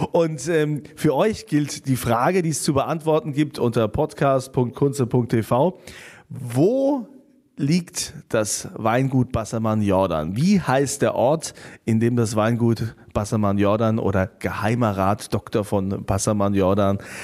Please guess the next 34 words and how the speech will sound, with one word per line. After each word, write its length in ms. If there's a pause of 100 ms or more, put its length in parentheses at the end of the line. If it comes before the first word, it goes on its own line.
(220)
äh, 180
liegt? 500
Wie 240
heißt 400
der 140
Ort? 440
Das 360
hinschreiben. 640 (600)
Herr 140
Mell, 180
weiterhin 380
viel 260
Erfolg 460
wünsche 240
ich 100
Ihnen 220
und 320
vor 160
allen 180
Dingen 260
einen 460 (180)
schönen 400
Jahrgang 440
zweitausendneunzehn 800
jetzt, 440
<laughs> 40
dass 220
der 160
also 220
auch 200
gut 300
reift. 340 (400)
Und, 380
äh, 300